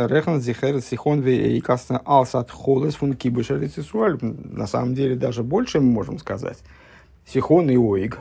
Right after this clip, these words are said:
это яморейские земли. А, и в определённом смысле, ну,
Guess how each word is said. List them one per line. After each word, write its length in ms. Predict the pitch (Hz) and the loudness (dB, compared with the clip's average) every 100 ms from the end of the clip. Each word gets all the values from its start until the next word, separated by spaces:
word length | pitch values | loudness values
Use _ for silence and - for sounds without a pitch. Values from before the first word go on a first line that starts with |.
| - | -4
это 260 | 135 131 | -2 0
яморейские 680 | 120 113 113 131 139 - 120 | 0 2 2 2 -2 -2 -2
земли. 400 | 104 104 92 107 - _ - - - - - _ _ | -2 -4 -4 -6 -8 _ -20 -20 -20 -20 -20 _ _
А, 300 | 113 113 110 - | -4 -2 -4 -2
и 200 | 143 127 | 0 2
в 100 | 113 | 0
определённом 680 | 117 139 123 123 180 208 131 | 0 0 4 2 2 0 -2
смысле, 480 | - 117 98 92 85 - _ | -2 -4 -2 -8 -8 -16 _
ну, 220 | 123 - | -6 -6